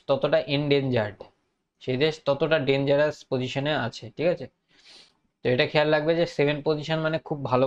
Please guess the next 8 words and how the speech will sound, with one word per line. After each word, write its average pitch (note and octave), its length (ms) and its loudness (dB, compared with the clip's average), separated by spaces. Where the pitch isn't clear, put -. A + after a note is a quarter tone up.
পজিশন C#3 440 -2
সেটা B2+ 320 -2
নয়, A2 220 -4
ঠিক D#3+ 120 2
আছে। D3 180 0
এটা C#3 180 2
কার D#3 200 2
দ্বারা F3 160 4